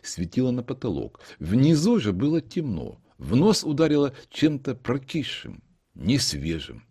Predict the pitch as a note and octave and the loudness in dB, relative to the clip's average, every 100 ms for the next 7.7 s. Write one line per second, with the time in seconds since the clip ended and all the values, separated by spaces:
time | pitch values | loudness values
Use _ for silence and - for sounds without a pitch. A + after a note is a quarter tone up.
0 | _ - - A2+ G#2+ G2 - D3+ E3+ D#3 | _ -8 2 4 4 0 -2 -2 0 -2
1 | D3 C3 A2+ B2 F2 G#2 B2 G#2 A#2 G#2+ | 0 0 2 0 0 0 0 0 0 2
2 | F#2 G2+ G#2+ - D#2 B1+ A#1 G#1 - - | 0 0 0 -2 -6 -6 -8 -12 -18 -8
3 | G#2+ A#2+ E3+ - F3 E3 A#2 F2 - A2 | 0 2 2 -2 -2 0 0 0 -4 -14
4 | _ - A2 G#2+ F#2+ D#2 C2+ - C2 - | _ -2 0 2 0 -2 -6 -12 -10 -8
5 | - - A#2 E3 C#3+ C3 C2+ - - _ | -8 -12 -12 -12 -8 -6 -6 -10 -20 _
6 | _ _ _ _ _ - D2+ C3+ F3 C3 | _ _ _ _ _ -16 2 4 6 4
7 | - G2+ F2+ D3+ D#3+ F#2 C#2 | 0 0 2 2 0 -4 -6